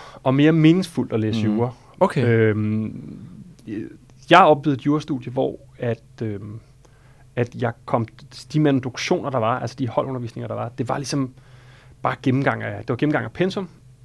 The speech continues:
Speaker 1: Så hvis man ligesom, hvis man nu var god til at læse, øh, jeg er rimelig god til at læse, så
Speaker 2: Mm.
Speaker 1: hvis man var god til at læse og forstå,
Speaker 3: Mm.
Speaker 1: så dukkede man op, og så var det ligesom det samme, der bare blev sagt.
Speaker 2: Ja.
Speaker 3: Ja.
Speaker 1: Og det oplevede jeg som enormt repetitivt, og, øh, og jeg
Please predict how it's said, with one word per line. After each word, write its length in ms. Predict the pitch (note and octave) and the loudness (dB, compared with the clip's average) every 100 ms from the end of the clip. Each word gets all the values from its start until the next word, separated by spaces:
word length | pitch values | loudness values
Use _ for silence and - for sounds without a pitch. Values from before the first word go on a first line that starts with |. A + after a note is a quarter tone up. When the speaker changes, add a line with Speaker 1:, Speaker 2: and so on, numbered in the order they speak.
| - | -14
Speaker 1:
Så 100 | C#3+ | -2
hvis 40 | |
man 80 | E3+ | 2
ligesom, 260 | F#3 F3+ F3 | 2 0 -4
hvis 120 | - F3+ | -4 0
man 100 | E3+ | 2
nu 240 | G3 G3 - _ _ _ _ _ - | 2 -2 -14 _ _ _ _ _ 0
var 80 | C#3 | 0
god 180 | - D#3+ | 2 -2
til 100 | D#3 | 2
at 60 | |
læse, 500 | C3+ E3+ F3+ - - - | 4 4 0 -12 -16 -8
øh, 600 | C3 A#2+ A2 G#2 G2+ G2 G#2 - - - - - - - - _ - _ - C3+ C3+ | -4 -2 -2 -4 -6 -8 -12 -18 -20 -20 -20 -20 -20 -20 -20 _ -20 _ -16 -8 -2
jeg 100 | F3 | -2
er 80 | |
rimelig 200 | F3 F3 | 0 -2
god 120 | D3+ C3+ | -2 -2
til 100 | B2 | -2
at 60 | |
læse, 360 | C3+ F#3 - - | -2 -4 -10 -18
så 140 | - G#2+ | -10 -6
Speaker 2:
Mm. 60 | |
Speaker 1:
hvis 300 | G2+ G2+ C3+ | -6 -6 -4
man 40 | D#3+ | -2
var 20 | |
god 100 | D#3+ | 0
til 80 | - | 0
at 40 | C#3 | 2
læse 280 | E3+ - - | 2 0 -6
og 120 | A2+ | -8
forstå, 420 | B2+ - F3+ - - - | -4 -2 -2 -2 -16 -10
Speaker 3:
Mm. 300 | C3 C3 B2 A#2+ - | -2 0 0 -2 -8
Speaker 1:
så 160 | - | 2
dukkede 240 | - F3 D#3+ | 6 8 10
man 100 | C3 | 8
op, 180 | D3+ C#3 | 8 4
og 80 | A#2+ | -2
så 100 | D3 | 0
var 80 | |
det 80 | C#3 | 0
ligesom 180 | C3+ C3+ | 0 -4
det 80 | A#2+ | -8
samme, 360 | - F#2 A#2 A#2 - | -8 -8 -8 -8 -12
der 60 | - | -20
bare 160 | - - | -20 -20
blev 100 | - | -20
sagt. 260 | - - - A2 | -20 -20 -12 -8
Speaker 2:
Ja. 440 | F#2+ F2 - A2+ | -6 -6 0 2
Speaker 3:
Ja. 80 | G2 - - - - - - - | 2 0 -16 -20 -20 -20 -16 -2
Speaker 1:
Og 80 | B2+ | 2
det 60 | E3 | 4
oplevede 220 | D#3 F3 | 6 6
jeg 80 | C3+ | 4
som 200 | C#3+ C3 | 2 2
enormt 280 | C#3 C3+ C3 | 2 2 0
repetitivt, 600 | - E3+ F3 - C#3+ B2+ - | 4 4 4 2 0 0 -2
og, 560 | B2+ A2+ G#2+ G#2 G2+ G2+ | 0 2 2 -2 -4 -6
øh, 140 | G#2 | -8
og 60 | |
jeg 60 | A#2 | -8